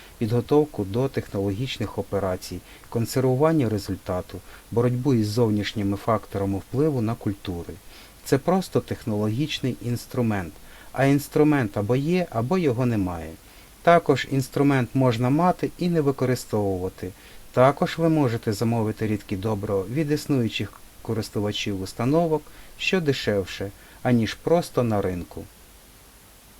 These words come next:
Як приклад, одне з господарств. Це сезонна таблиця закупівель на бакові концентрати. Прошу звернути увагу на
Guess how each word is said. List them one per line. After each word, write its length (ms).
Як 280
приклад, 480
одне 340
з 60
господарств. 720
Це 160
сезонна 580
таблиця 540
закупівель 720
на 200
бакові 500
концентрати. 880
Прошу 320
звернути 560
увагу 640
на 340